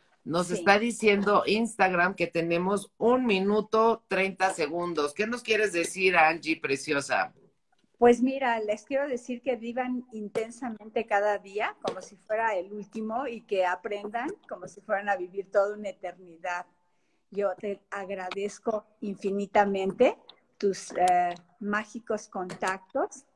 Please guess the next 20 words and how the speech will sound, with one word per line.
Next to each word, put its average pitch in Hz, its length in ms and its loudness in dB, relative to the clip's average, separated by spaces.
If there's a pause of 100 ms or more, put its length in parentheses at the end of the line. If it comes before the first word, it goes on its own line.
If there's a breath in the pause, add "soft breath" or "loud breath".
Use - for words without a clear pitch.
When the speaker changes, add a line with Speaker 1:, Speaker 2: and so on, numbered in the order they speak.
(100)
Speaker 2:
siempre 208 680 -4 (580)
y, 180 460 -4
y, 185 220 -6
este, 170 640 -6
estamos 175 680 -6 (320)
conectadas 190 760 2
de 190 160 -4
corazón 180 480 -4
a 190 100 -8
corazón. 170 640 -6 (1600 loud breath)
Speaker 1:
¿Y 175 140 6
qué 233 200 8
más 240 300 10
es 247 180 10
posible? 262 720 8
¿Y 208 140 0
cómo 269 440 6
puede 220 260 0
mejorar 180 480 -4
esto? 226 640 -6